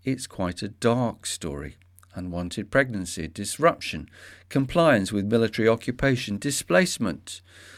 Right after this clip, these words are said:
This year, I can't help wondering, did the Holy Family find their way to Egypt through Gaza? Perhaps it's too dark and difficult for mainstream society.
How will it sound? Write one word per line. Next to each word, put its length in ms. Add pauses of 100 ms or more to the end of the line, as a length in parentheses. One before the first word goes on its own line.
(240)
This 240
year, 260
I 60
can't 320
help 260
wondering, 460
did 260
the 140
Holy 300
Family 600 (760)
find 520
their 220
way 260
to 320
Egypt 680 (280)
through 600 (360)
Gaza? 500 (560)
Perhaps 360
it's 140
too 220
dark 440
and 180
difficult 580
for 120
mainstream 800
society. 760